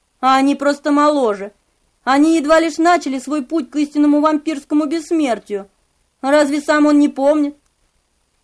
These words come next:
По правде говоря, нет, но он знает, что они принадлежат к молодому поколению и следуют путём тьмы не более ста или двухсот лет. Это весьма опасный период, время, когда впервые сходишь с ума от всего происходящего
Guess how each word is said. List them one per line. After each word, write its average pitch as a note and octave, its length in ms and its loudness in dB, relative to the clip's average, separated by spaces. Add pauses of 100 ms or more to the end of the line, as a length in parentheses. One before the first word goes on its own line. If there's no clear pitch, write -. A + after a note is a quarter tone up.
(360)
По B3+ 140 2
правде D4+ 360 0
говоря, D#4+ 360 2
нет, D#4 400 -2
но C#4+ 300 0
он D#4+ 100 2
знает, D4+ 400 0
что - 180 -4
они C4+ 200 -2
принадлежат C4+ 640 -2
к - 40 -10
молодому C4+ 520 -2
поколению B3+ 720 -4 (380)
и D#4 120 -2
следуют C#4+ 480 2
путём C#4+ 380 -2
тьмы C4+ 240 -2
не D4 160 2
более C#4 340 0
ста C#4 320 -2
или C#4 120 -2
двухсот C#4+ 500 -6
лет. G#3+ 320 -6 (480)
Это D4+ 200 -4
весьма D#4 360 0
опасный D#4+ 460 2
период, A3+ 500 -6 (420)
время, C#4+ 340 -2
когда C4+ 280 -2
впервые D4 400 -6
сходишь D4 400 -6
с - 100 -18
ума D4+ 320 0
от A3 80 -2
всего C4 280 -8
происходящего C4 1000 -4